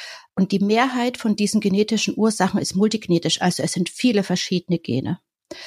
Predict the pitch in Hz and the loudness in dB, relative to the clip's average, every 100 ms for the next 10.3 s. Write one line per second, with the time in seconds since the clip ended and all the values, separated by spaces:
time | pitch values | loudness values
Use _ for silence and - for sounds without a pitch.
0 | - - - - 233 247 226 202 - 240 | -18 -20 -20 0 2 2 0 -2 0 2
1 | 254 240 214 202 190 185 190 - 196 180 | 2 2 0 0 2 2 0 0 0 2
2 | 180 170 165 165 170 165 82 - 170 180 | 0 -2 0 2 0 -2 -2 -6 -2 0
3 | 220 269 277 - 214 - 185 - - - | 2 2 0 -2 -4 -2 -6 0 0 2
4 | 208 226 294 - - - - 208 196 180 | 2 2 0 -10 -20 -6 0 2 2 -2
5 | - _ - 196 - 208 277 240 202 175 | -6 _ -2 0 2 2 2 0 2 2
6 | 185 - - 190 185 165 160 269 294 180 | 0 -2 0 2 2 2 2 2 0 -2
7 | 175 - 156 175 214 196 185 185 180 165 | -2 0 0 0 2 2 2 0 0 0
8 | 151 - - - - 185 - - 185 180 | -2 -6 -20 -6 0 0 0 0 0 0
9 | - 156 165 _ - - - - 175 165 | 0 0 -2 _ -20 -14 -6 0 0 0
10 | 170 180 | -2 0